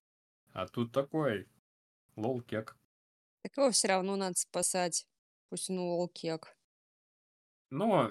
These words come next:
Speaker 1: да, но этот... Как будто тут меньше
Speaker 2: Ну,
Speaker 1: этому
Speaker 2: с этим
Speaker 1: значимости еще
Speaker 2: повеселее.
Speaker 1: придано.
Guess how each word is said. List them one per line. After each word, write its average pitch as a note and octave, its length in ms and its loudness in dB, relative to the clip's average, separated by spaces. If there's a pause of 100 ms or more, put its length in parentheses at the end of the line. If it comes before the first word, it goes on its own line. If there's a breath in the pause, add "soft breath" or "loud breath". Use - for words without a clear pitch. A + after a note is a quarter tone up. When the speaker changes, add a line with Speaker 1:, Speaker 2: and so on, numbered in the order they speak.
Speaker 1:
да, G#2 380 2
но A2+ 320 0
этот... G#2 360 -4 (840)
Как A2 180 -8
будто A2+ 320 -6
тут A#2+ 260 -6
меньше A#2+ 340 2 (120)
Speaker 2:
Ну, G#3+ 120 6
Speaker 1:
этому - 0 -
Speaker 2:
с - 80 8
этим C#4 280 6
Speaker 1:
значимости B3+ 340 2
еще B3 200 -2
Speaker 2:
повеселее. - 0 -
Speaker 1:
придано. F3+ 600 -6